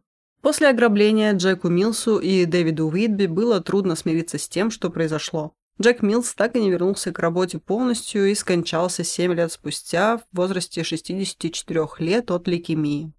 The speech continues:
Однако его семья настаивает на том, что удар по голове способствовал ухудшению его здоровья, а затем и ранней смерти.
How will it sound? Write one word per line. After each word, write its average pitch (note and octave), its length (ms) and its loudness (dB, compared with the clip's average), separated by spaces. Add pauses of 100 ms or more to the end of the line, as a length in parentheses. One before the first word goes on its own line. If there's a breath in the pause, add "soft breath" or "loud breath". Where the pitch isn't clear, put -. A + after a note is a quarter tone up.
(280)
Однако B3+ 320 2
его A#3 120 6
семья A3+ 360 4
настаивает G#3 520 2
на F#3 140 2
том, C4 300 0
что G3+ 340 0
удар F#3+ 300 2
по F3 100 -6
голове F3 480 2
способствовал F3+ 920 -4
ухудшению E3 640 -2
его D#3+ 180 -2
здоровья, A3+ 680 2
а F3+ 160 0
затем F#3 400 0
и F#3 240 0
ранней E3+ 380 2
смерти. - 580 -4